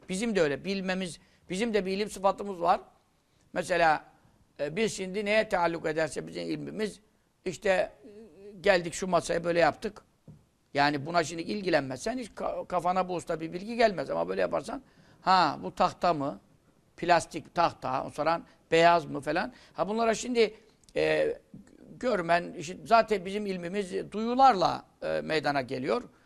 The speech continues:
Mevla'nın ilmi haşa ondan münezzeh. Bizim ilmimizde buna ne gerekiyor bir şey bilmemiz için? E,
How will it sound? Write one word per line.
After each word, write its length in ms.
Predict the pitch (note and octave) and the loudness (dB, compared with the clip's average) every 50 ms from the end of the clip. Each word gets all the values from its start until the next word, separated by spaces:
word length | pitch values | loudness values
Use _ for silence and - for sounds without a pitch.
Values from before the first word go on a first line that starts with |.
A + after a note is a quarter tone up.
| _ _ _ - | _ _ _ -4
Mevla'nın 380 | D3+ E3 E3+ E3 E3 E3 E3 E3 | -2 0 2 4 4 4 4 2
ilmi 200 | D#3+ D#3 E3 D#3+ | -2 -4 -2 0
haşa 440 | C#3 D#3+ D#3 D3+ - D#3+ D3+ D3 D3 | 2 2 2 2 2 0 0 0 0
ondan 220 | D3+ C#3+ D3+ D3 | 0 -2 -2 -2
münezzeh. 460 | D3 D3 C#3 B2+ B2+ C3 F#3+ C4 C4 B3+ - - _ - - - _ - | -2 -4 -6 -6 -4 2 2 2 2 2 -6 -16 _ -20 -20 -20 _ -16
Bizim 240 | - F3+ F#3+ G3+ G3+ | -12 -8 -6 -4 -4
ilmimizde 560 | F#3+ F3+ E3+ E3 E3+ E3+ D#3+ E3+ C4 C#4+ D4+ D4 - - - _ _ - - | -4 -4 -6 -6 -8 -8 -4 0 0 0 0 -2 -8 -20 -20 _ _ -18 -12
buna 340 | C3 C#3 F3+ G#3+ B3 B3 | -8 -4 0 4 4 4
ne 480 | A3+ G#3+ G#3+ G#3 G#3 A3 A#3+ B3 A#3 A3 B3 G3+ G#3 | 4 2 -2 -4 -2 -2 -2 -2 -4 -6 -10 -8 -4
gerekiyor 580 | - F#3+ F#3 F3 E3 - - F3 E3+ D#3+ C#3 | -4 -2 0 -2 -2 -4 -2 -2 -2 -2 -4
bir 60 | D3 D3 | -8 -8
şey 260 | - F3 E3+ E3 C#3 | -4 -4 -4 -4 -4
bilmemiz 380 | E3 E3+ E3 D#3 D3+ D3+ C3+ | -6 -4 -4 -2 -4 -4 -8
için? 340 | C#3 - - D4 D4+ B3 - - _ _ _ _ _ - | -10 -8 -6 -6 -6 -6 -8 -14 _ _ _ _ _ -8
E, 180 | D4+ - D3 C#3+ | -6 -6 -6 -6